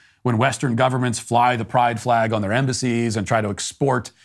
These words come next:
you know, the L G B T agenda and gender ideology into Africa and other regions of the world that don't want it. That is a form of ideological colonization, and it's evil.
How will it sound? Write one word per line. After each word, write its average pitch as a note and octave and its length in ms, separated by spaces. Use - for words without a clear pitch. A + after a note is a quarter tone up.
you A#2+ 80
know, G#2 180
the A2 140
L B2+ 140
G A#2 100
B A#2+ 120
T C3+ 180
agenda A#2 580
and G#2 100
gender A#2 240
ideology A2 540
into F#2+ 180
Africa A#2 520
and G#2+ 100
other A#2 180
regions A2+ 320
of G#2 60
the G#2+ 80
world A2 220
that F2+ 80
don't G#2 180
want B2+ 240
it. B2+ 120
That D3+ 240
is F#3+ 120
a F3 40
form C#3 260
of A#2 160
ideological B2+ 680
colonization, G2 680
and B2 120
it's B2 140
evil. E3 340